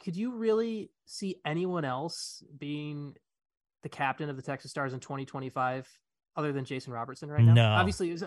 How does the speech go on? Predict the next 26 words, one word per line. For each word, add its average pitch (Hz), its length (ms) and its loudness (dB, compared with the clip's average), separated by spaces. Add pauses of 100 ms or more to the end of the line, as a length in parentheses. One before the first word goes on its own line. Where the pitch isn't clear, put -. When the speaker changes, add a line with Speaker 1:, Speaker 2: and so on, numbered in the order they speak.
Speaker 1:
like, 180 260 4
like, 175 220 2
I 202 40 -4
mean, 185 140 2
assuming, 220 320 -2 (140)
obviously, 180 340 0 (320)
we're 202 100 2
assuming 180 560 0
Jamie 160 280 -4
Benn 143 180 -2
is 127 140 -8
not 131 200 -2
back. 123 320 -6
If 151 120 -10
Jamie 170 240 -2
Benn 151 180 -2
re-signs 139 460 -6
for 139 120 -10
a 131 60 -6
year 131 260 -6
or 123 40 -10
something 135 240 -8
like 127 140 -10
that, 127 120 -4
obviously 127 320 -4
that's, 117 320 -10